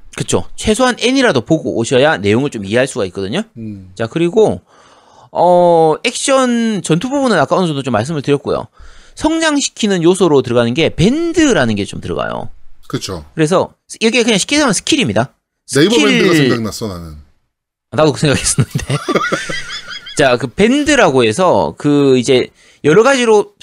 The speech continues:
Speaker 1: 플레이, 그러니까 게임을 진행하는 데 도움을 주는 여러 가지 스킬 같은 것들을
Speaker 2: 궤도단
Speaker 1: 이제
Speaker 2: 스킬이라고 보면 될 것 같고, 뭐 예를 들면 뭐 에이치피 업이라든지,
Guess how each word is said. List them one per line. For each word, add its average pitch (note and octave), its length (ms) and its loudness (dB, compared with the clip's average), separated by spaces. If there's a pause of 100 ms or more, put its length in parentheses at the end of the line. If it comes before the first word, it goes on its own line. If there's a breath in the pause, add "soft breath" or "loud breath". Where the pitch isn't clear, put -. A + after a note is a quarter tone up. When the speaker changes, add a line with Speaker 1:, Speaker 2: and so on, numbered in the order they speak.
(140)
Speaker 1:
플레이, A3+ 640 0
그러니까 A2 320 -4
게임을 A3+ 300 2
진행하는 G#3 580 0
데 F3 180 -2
도움을 G#3+ 540 2
주는 D3 300 -6
여러 A2+ 200 2
가지 C3 680 0
스킬 - 440 -4
같은 D3+ 300 -2
것들을 B2 340 -2
Speaker 2:
궤도단 A#3 460 4
Speaker 1:
이제 A3+ 60 2
Speaker 2:
스킬이라고 G#3 600 -2
보면 D3 240 -2
될 A2+ 160 -6
것 A#2+ 120 -14
같고, A#2+ 540 -4
뭐 G2+ 280 -10
예를 C#3+ 260 2
들면 C3 240 -6
뭐 A2 80 -6
에이치피 G#3 540 0
업이라든지, F2+ 800 -4